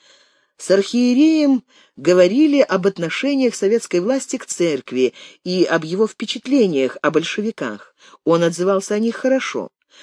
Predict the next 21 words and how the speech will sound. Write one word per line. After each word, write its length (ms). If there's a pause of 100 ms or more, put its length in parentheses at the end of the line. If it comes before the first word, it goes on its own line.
(100)
Сказал, 480
что 240
удивлён 600
порядком 840
и 180
добрую 600
нравственностью, 1120 (360)
что 380
он 200
считает 560
Омск 540 (320)
Вавилоном 840 (300)
и 240
что 240
колчаковцы 800
вели 240
себя 260
много 340
хуже, 440
чем 260
красные. 640